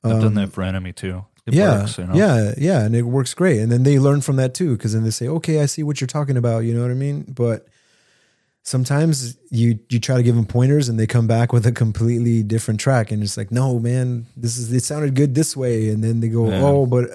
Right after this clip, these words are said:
Speaker 2: this is how I, this is how I make my music." I was like, "Look, I'm only gonna point you in the direction that I think would sound better, but I don't wanna totally change a track either, 'cause, like, that's,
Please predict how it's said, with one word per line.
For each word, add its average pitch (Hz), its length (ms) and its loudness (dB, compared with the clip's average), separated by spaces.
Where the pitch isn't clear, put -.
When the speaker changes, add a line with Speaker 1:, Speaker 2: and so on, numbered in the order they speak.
Speaker 2:
this 135 200 0
is 135 120 -8
how 131 220 0
I, 127 80 2
this 127 320 -4
is 127 60 -10
how 127 160 0
I 123 40 0
make 123 220 0
my 117 60 -4
music." 117 280 0
I 117 40 0
was 117 100 -2
like, 113 140 -2
"Look, 120 240 -2
I'm 135 140 2
only 160 200 4
gonna 156 140 4
point 143 380 -2
you 147 120 2
in 135 60 2
the 127 60 4
direction 123 440 0
that 113 200 0
I 117 200 0
think 131 460 -2
would 117 200 -2
sound 123 280 -4
better, 139 280 2
but 120 200 0
I 120 100 2
don't 127 120 4
wanna 120 220 2
totally 120 380 0
change 110 240 -4
a 107 60 -2
track 107 300 -4
either, 120 320 0
'cause, 98 240 -6
like, 95 280 -6
that's, - 420 -4